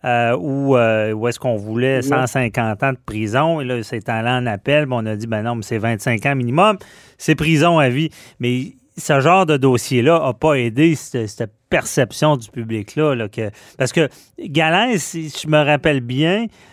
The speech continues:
Speaker 1: c'est, c'est un récidiviste, c'est rare, là, ça, euh, un meurtrier récidiviste, dans le fond.
Speaker 2: Oui, et connu comme un homme qui faisait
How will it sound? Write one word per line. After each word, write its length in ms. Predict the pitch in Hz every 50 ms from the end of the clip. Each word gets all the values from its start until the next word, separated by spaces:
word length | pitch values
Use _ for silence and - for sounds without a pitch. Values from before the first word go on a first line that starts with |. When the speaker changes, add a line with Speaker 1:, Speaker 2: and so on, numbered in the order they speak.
| _ _ -
Speaker 1:
c'est, 400 | - - - - - - - 165
c'est 160 | - - 143
un 160 | 139 135 131
récidiviste, 800 | 117 120 151 139 - - 160 139 127 135 139 131 160 190 190 -
c'est 160 | - 151 131 113
rare, 400 | 117 135 160 202 226 226 208 196
là, 140 | 190 190
ça, 220 | 165 - 175 160 160
euh, 540 | 156 147 160 156 156 147 135 135 131 123 131 -
un 180 | 135 131 131 131
meurtrier 760 | 139 156 156 - - - - 147 143 139 160 190 208 190 175
récidiviste, 840 | 120 117 147 139 - - 139 123 120 120 117 147 196 190 - - 127
dans 120 | 117 107
le 60 | 104
fond. 240 | 92 - 127 113 107 - - - - - _ _ _ _ _ _ _ _ _ _ _ -
Speaker 2:
Oui, 380 | 151 190 240 247 - - - -
et 140 | 240 202 165 -
connu 540 | - - 262 247 226 226 226 254 311 349 -
comme 500 | - - 254 226 214 214 208 208 208 202
un 300 | 196 196 196 196 196 202
homme 260 | 233 269 294 302 269
qui 100 | 196 - - -
faisait 460 | 214 190 175 170 214 233 233 226